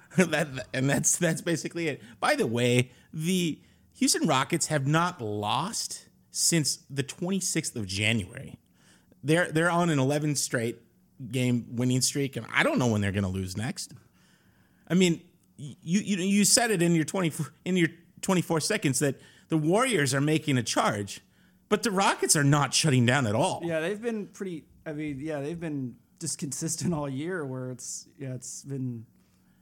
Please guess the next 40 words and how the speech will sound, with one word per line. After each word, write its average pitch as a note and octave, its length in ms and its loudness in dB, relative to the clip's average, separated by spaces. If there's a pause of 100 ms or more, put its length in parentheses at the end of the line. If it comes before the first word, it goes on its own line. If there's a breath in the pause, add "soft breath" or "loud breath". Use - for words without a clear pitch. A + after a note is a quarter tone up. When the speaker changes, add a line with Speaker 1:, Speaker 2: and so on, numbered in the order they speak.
(240 soft breath)
Speaker 2:
Is, E3+ 200 6 (120)
is G3+ 120 6
there G3+ 220 2
anything G#3+ 560 4
that, E3 300 0
that D3 200 -2
slows C#3+ 540 4
down B2+ 260 4
the A2+ 60 2
Rockets A#2 380 -4
at A#2+ 100 -4
this A#2+ 140 -2
point B2 280 -2 (1000 soft breath)
besides B2 360 2
the C3 100 -2
Warriors? A#2+ 440 -4 (1600 soft breath)
Speaker 1:
Prob-, D3+ 320 -4
yeah, D#3 240 -4
I C#3 60 -4
mean, C#3 240 -6
it's, - 440 -14 (320)
yeah, D#3 140 -6
I D#3+ 80 -4
can't A#3 260 -6
see G3 200 -2
any E3 160 -4
team D3 240 -6
behind B2+ 460 -6
them A#2 220 -10
really A#2+ 360 -10
giving A#2 320 -10
them A2+ 440 -12 (480)
that C3 240 -10
much B2 260 -12
trouble. A#2+ 440 -10
I - 20 -12
mean, A#2 220 -10
it's A#2+ 140 -8
Speaker 2:
<laughs> - 20 -8
Speaker 1:
just, - 400 0